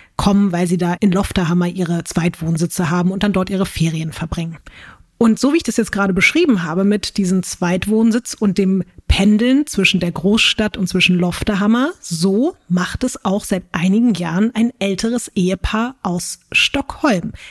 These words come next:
Den Sommer über eben in Loftahammar und im Winter zurück in die Hauptstadt.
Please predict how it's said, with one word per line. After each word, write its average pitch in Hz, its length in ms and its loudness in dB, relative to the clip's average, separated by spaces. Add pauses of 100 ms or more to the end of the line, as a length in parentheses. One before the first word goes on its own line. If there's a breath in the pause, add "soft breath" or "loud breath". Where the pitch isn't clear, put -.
(120)
Den 185 100 2
Sommer 214 300 2
über 180 300 -2
eben 170 260 -4 (100)
in 165 140 -2
Loftahammar 233 720 0
und 185 240 -4
im 160 180 -4
Winter 220 360 0
zurück 165 260 -6
in 185 80 -4
die 220 140 -4
Hauptstadt. - 580 -4